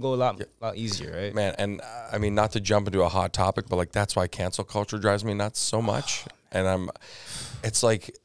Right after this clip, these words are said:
Speaker 2: everyone <coughs> deserves a laugh. Everyone deserves to be laughed at as well. We're all here to be laughed at, laughed with. It's all to just make light of the situation. And sometimes people forget that and they go,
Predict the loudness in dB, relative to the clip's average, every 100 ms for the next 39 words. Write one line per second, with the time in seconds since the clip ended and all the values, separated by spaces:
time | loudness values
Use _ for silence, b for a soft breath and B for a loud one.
0 | _ _ _ 4 6 8 4 6 6 6
1 | 4 0 -4 -4 2 4 4 4 4 6
2 | 4 0 -4 2 4 4 2 2 0 -4
3 | -8 _ _ -4 0 4 4 4 0 2
4 | 4 4 0 -2 0 0 -2 -4 2 4
5 | 4 -2 2 6 8 8 4 4 2 2
6 | 2 2 4 4 2 0 2 2 4 2
7 | 0 2 2 2 -2 0 4 6 6 4
8 | B B B -4 4 6 6 2 2 0
9 | 0 4 4 4 0 -6 -4 -4 0 0
10 | 0 -2 -2 0 0 0 -2 -6 -4 -4
11 | 2 0 2 0 2 -2 2 0